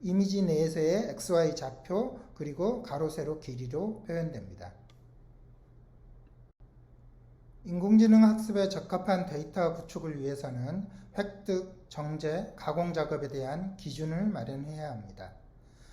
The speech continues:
노후 시설물에 대한 원천 데이터 획득을 위한 촬영 기준은 보시는 바와 같이 마련하였습니다. 어떤 유형의 데이터를 어떻게 촬영하고 촬영 시 피해야 하는 조건들을 정하여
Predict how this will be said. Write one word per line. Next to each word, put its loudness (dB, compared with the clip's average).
노후 4
시설물에 6
대한 2
원천 0
데이터 0
획득을 -2
위한 0
촬영 0
기준은 -2
보시는 0
바와 2
같이 -2
마련하였습니다. -8
어떤 6
유형의 4
데이터를 -2
어떻게 -4
촬영하고 -2
촬영 4
시 -2
피해야 4
하는 0
조건들을 -4
정하여 -4